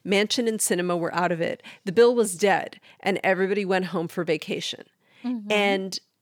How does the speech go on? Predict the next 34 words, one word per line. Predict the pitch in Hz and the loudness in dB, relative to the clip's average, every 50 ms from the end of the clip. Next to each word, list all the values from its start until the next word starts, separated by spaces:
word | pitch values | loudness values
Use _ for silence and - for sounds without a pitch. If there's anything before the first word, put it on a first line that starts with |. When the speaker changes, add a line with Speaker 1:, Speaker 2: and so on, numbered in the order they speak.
| _ _ - | _ _ -8
Speaker 1:
McConnell, | 196 196 208 208 - - - 254 262 330 359 302 190 - - - 196 202 _ _ _ _ _ _ _ _ - | -4 -4 -4 -4 -4 -4 -2 0 0 2 2 2 0 0 -2 -6 -8 -10 _ _ _ _ _ _ _ _ -2
there's | 190 226 233 233 214 | 2 4 4 4 2
this | - 226 220 - | -2 -4 -4 -4
bipartisan | 190 160 208 226 240 247 - - - 233 233 240 - - 240 208 190 | -2 0 2 2 2 0 0 0 0 2 2 2 0 0 -2 0 0
bill | 165 208 208 202 190 185 180 175 170 165 _ _ | 2 2 2 2 2 2 0 0 -2 -6 _ _
called | - - 214 190 165 | -4 -2 -2 0 0
the | - 175 | -2 -2
chips | - - - - 233 226 - - | 0 0 2 2 2 0 -2 -6
bill | - 175 185 156 139 139 - - | -6 -2 -2 -2 -2 -2 -6 -6
to | - - 208 | -6 -8 -6
bring, | 165 - 185 180 175 175 170 175 170 - - | -2 0 0 0 2 0 0 -2 -4 -4 -2
uh, | - 180 160 160 | -2 0 0 0
high-tech | - - 240 202 196 - - 220 196 - - - - - - - - - _ _ _ _ _ _ _ | 0 0 -2 -2 -2 -2 -2 -2 -2 -4 -8 -18 -20 -20 -20 -20 -20 -20 _ _ _ _ _ _ _
production | - - 240 202 202 190 190 - - - 190 156 151 156 160 | -4 -2 2 2 2 2 2 0 0 0 0 -2 -2 -4 -4
to | - - - | -4 -4 -4
the | 185 | -4
U | 160 165 160 - | -2 -2 -2 -2
S. | - - - - - - - - _ _ - - - - _ _ _ _ - | -4 -6 -8 -8 -8 -8 -8 -10 _ _ -20 -20 -20 -20 _ _ _ _ 0
And | 214 208 202 202 190 - _ _ | 2 2 2 2 -2 -6 _ _
McConnell | 214 214 214 208 - - - 254 269 285 269 247 | -4 -4 -4 -4 -4 -4 -4 -2 -2 -2 -2 -2
was | 214 214 202 - | -2 -2 0 0
like, | 202 185 175 - - | 0 0 0 0 0
and | 226 233 | 0 0
it's | 262 - | 0 0
a | 294 220 | 0 2
bipartisan, | 196 269 269 269 269 - - 285 277 285 294 285 - - | 4 4 4 4 2 0 0 2 2 2 0 -2 -2 -2
I | 269 277 | 0 0
mean, | 262 277 254 | 0 -2 -2
the, | 240 254 - _ - | -4 -8 -8 _ -8
it's | - 269 254 - | -6 -4 -2 -2
a | 262 | -2
big | 208 - - 277 254 226 | -2 0 -2 -2 0 0
bipartisan | 226 240 220 214 - - 202 185 185 - - 180 165 | 0 0 0 0 0 0 0 0 0 -2 -4 -2 -2
bill. | 156 151 - - - | -2 -2 -4 -6 -10